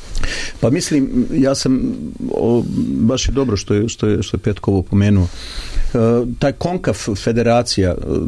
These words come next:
tu pri-, pripadaju federacije južne, centralne i sjeverne Amerike i oni su uvijek, uvijek smo imali Brazil, Argentina i sad ostali šta stignu ili urade.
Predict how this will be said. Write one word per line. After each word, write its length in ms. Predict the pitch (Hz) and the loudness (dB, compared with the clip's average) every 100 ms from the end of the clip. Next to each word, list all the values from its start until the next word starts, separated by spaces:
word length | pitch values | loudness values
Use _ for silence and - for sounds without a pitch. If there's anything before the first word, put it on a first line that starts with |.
| - 117 - | -4 -6 -4
tu 120 | 117 107 | 0 0
pri-, 280 | 139 120 | 2 2
pripadaju 420 | 98 135 143 120 107 | 2 0 2 2 2
federacije 800 | 110 107 113 117 - 107 98 | 2 2 4 2 2 2 4
južne, 340 | 98 127 120 107 | 6 4 4 0
centralne 480 | - 120 - 107 101 | 2 0 2 2 2
i 40 | |
sjeverne 420 | - 120 101 90 | 2 2 2 4
Amerike 440 | 90 92 85 - 87 | 4 2 0 2 2
i 80 | |
oni 160 | 110 127 | 4 2
su 180 | 117 139 | 2 2
uvijek, 380 | 143 127 - - - - - - - | 4 4 0 -10 -18 -18 -20 -6 0
uvijek 220 | 139 135 | 2 2
smo 140 | - | 2
imali 340 | 135 123 117 113 | 2 4 4 4
Brazil, 540 | 120 98 139 127 127 | 2 4 2 2 2
Argentina 540 | 113 113 107 - 139 135 | 2 2 0 2 2 2
i 40 | |
sad 200 | 117 117 | 0 0
ostali 380 | 127 - 120 107 | 0 2 2 2
šta 160 | - 107 | 2 -2
stignu 340 | - 120 110 | 0 2 4
ili 80 | 101 | 4
urade. 420 | 107 90 76 80 | 4 2 0 -2